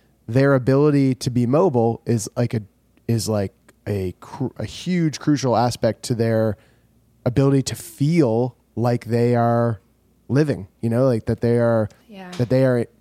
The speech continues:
Speaker 1: know, thriving might, might, might be the wrong word to use for a, for a lot of people who, who are in long-term care, but, um, or in, in, at least in,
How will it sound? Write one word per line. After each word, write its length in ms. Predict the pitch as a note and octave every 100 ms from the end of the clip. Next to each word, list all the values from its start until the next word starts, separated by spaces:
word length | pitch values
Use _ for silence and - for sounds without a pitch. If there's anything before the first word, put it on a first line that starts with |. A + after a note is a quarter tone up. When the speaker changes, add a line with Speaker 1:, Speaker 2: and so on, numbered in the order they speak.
| _ _ _
Speaker 1:
know, 80 | A2
thriving 440 | - C3 B2+ B2+
might, 200 | A#2+ A2 -
might, 300 | A2 A2 A#2 - _ _
might 280 | C#3 D3 D3+ D3
be 160 | C#3+
the 100 | B2
wrong 240 | A#2 A#2+ A#2+
word 160 | A#2
to 120 | - A#2
use 160 | A#2
for 160 | - G#2
a, 120 | G#2 -
for 160 | G#2+
a 60 | G#2+
lot 160 | G#2
of 80 | G2+
people 260 | - G#2+ G#2
who, 120 | G2+ -
who 160 | - A2
are 160 | G2
in 100 | G2+
long-term 340 | G2+ G2+ G2+ G#2+
care, 200 | D#3+ D3
but, 160 | A#2 - - _ _ _ - B2
um, 320 | A#2 G#2+ - -
or 140 | A#2
in, 120 | C#3 C3+
in, 280 | C#3+ B2+ A#2+ - B2+
at 160 | A#2+
least 200 | D3 C3
in, 280 | B2+ A2